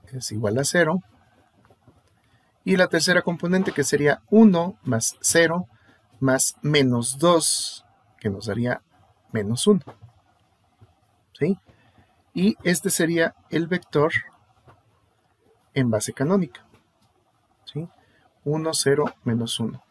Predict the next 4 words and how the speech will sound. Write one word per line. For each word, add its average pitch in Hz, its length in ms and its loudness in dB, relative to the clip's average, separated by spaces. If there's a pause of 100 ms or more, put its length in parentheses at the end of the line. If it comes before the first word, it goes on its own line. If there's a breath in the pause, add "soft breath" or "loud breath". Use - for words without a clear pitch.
(120)
en 117 140 -4
base 120 240 -8
canónica. - 560 -12 (2000)
¿Ok? - 180 -4